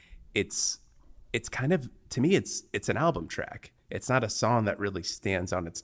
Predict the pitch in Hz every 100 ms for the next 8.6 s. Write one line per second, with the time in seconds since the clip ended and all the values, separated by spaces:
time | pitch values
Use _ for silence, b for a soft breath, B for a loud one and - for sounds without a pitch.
0 | _ 95 92 82 76 82 - - 104 107
1 | 95 90 85 - - b b b 95 -
2 | - - 101 104 92 87 90 - b b
3 | b b _ 92 - 113 104 98 95 92
4 | 87 107 90 85 98 87 90 - - -
5 | - - - 107 - 80 67 - 95 -
6 | 107 92 90 - b - 98 95 95 85
7 | 85 85 90 80 - - 82 76 73 76
8 | 69 67 - - - -